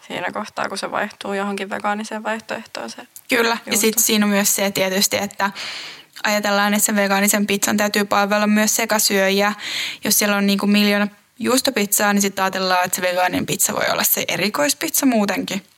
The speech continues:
Speaker 2: Ja sit sen takia siitä just poistetaan se juustokin, koska mo-, monet sekaanit ei just niinku, eh, jotenkin ajattelee, että vegaanijuusto ei voi olla hyvää. Tai sit myös se, että monissa vegaanijuustoissa saattaa olla vähän niinku joku semmonen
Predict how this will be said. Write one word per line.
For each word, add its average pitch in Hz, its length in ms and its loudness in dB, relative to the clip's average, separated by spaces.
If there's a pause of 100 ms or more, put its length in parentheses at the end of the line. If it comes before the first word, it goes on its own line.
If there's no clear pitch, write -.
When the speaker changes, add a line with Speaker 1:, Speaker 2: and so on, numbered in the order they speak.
(180)
Speaker 2:
Ja 190 280 0
sit 190 220 -2
sen - 240 0
takia - 320 -4
siitä - 320 -4
just - 140 -4
poistetaan 208 460 0
se 233 80 0
juustokin, 220 920 2
koska 202 280 0
mo-, 202 320 2
monet 190 220 0
sekaanit 185 420 -2
ei 170 140 0
just 170 200 -2
niinku, 180 320 -6 (880)
eh, 123 380 -4
jotenkin 170 400 -4 (560)
ajattelee, 190 360 0
että 185 140 -4 (140)
vegaanijuusto 190 440 0
ei 247 160 2
voi 277 140 4
olla 208 120 4
hyvää. 202 300 4 (300)
Tai 320 140 2
sit 311 180 0
myös 254 220 4
se, 247 180 0 (160)
että 220 200 -8 (360)
monissa 190 260 0
vegaanijuustoissa 196 640 0
saattaa 285 300 0
olla - 120 0
vähän 196 200 0
niinku 180 220 -4
joku 202 200 -2
semmonen 190 400 -2